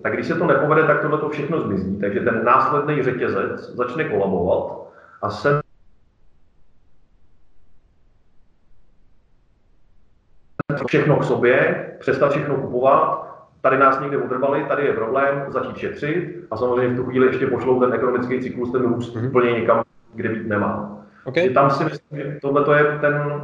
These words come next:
Speaker 1: moment, o kterém se jako málo hovoří,
Speaker 2: Mhm.
Speaker 1: protože v korporátních dluhopisech je mnohem větší procento lidí,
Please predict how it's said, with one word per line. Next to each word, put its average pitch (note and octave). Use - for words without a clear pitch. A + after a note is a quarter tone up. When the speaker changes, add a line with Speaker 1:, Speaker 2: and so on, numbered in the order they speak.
Speaker 1:
moment, C#3
o -
kterém C#3+
se D#3
jako C#3+
málo C3
hovoří, C#3
Speaker 2:
Mhm. A2+
Speaker 1:
protože -
v C3
korporátních E3+
dluhopisech G#2+
je G#2+
mnohem E3+
větší C#3+
procento D3+
lidí, G2